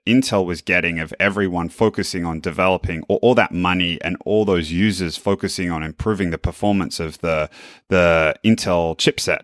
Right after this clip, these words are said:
And the decision to switch from power P C to Intel in this light was obviously a very smart one, because it then just nullified the, the Wintel advantage of the underlying performance of one of the key, uh,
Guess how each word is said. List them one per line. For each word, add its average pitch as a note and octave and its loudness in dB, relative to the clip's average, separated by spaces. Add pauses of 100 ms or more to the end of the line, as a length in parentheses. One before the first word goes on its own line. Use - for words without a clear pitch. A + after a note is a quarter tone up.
(140)
And F2+ -2
the F#2 -2
decision - 2
to - -6
switch - -2
from F#2 -2
power F#2 2
P F2 -2
C F2+ -2
to - -10
Intel F#2+ 0
in E2+ -2
this - -6
light E2+ 0
was E2+ -4 (400)
obviously A#2 4
a E2+ 4
very E2+ 2
smart G2+ 2
one, E2 -2
because F#2+ -2
it F2+ -4
then A2 4
just F2+ -4
nullified F#2+ 2
the, E2 -6 (380)
the F2 0 (240)
Wintel G#2+ 4
advantage F#2+ 2
of E2 -4
the F2 -4
underlying F#2 2
performance F2+ -2
of D#2 -2
one F2+ 2
of E2+ -2
the E2 -2
key, F#2+ 0 (180)
uh, D2 2